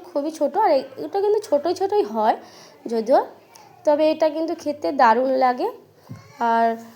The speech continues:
যদি তোমরা এটা কখনো দেখে থাকো, এই-, এইভাবে কিন্তু একবার খেতেই পারো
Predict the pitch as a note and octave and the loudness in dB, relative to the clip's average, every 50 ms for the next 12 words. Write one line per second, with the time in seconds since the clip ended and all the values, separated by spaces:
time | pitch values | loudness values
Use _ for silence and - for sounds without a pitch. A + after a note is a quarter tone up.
0 | - - - - - - A#3+ C4+ D4 D#4+ D#4+ - D4+ D4+ D#4 D4+ D4+ D4+ D#4 D#4 | -20 -20 -20 -20 -20 -6 -2 0 0 0 0 0 0 0 2 2 2 4 4 4
1 | D#4 D4 D4+ D#4 D4 D4+ D4+ D4 D4 - - - C4 C4+ C4+ - D4+ D#4+ D4 C4+ | 4 4 4 2 4 4 2 0 -2 -8 -6 -4 -4 -4 -2 -2 -2 -2 0 0
2 | C4+ B3+ C#4 C#4+ C#4+ C#4 C4 C4+ D#4+ E4 D#4 C4+ C4 - - - - - B3+ B3 | 0 0 0 0 0 -2 -2 0 0 0 0 0 -2 -4 -10 -10 -8 -6 -4 -2
3 | C4+ C#4 C#4+ C#4+ C#4+ C#4+ C#4+ C#4+ C#4+ D4 D4 C#4 C4+ B3+ B3+ C#4+ F4+ G#4 - - | 0 0 0 0 0 -2 -2 -2 0 0 0 0 0 2 2 2 2 2 0 -6
4 | - - - - - - - - C4 - D#4 F4 D#4 D4+ A#3+ A3+ C4+ | -20 -20 -20 -20 -20 -10 -8 -4 -2 0 -2 0 2 2 2 4 4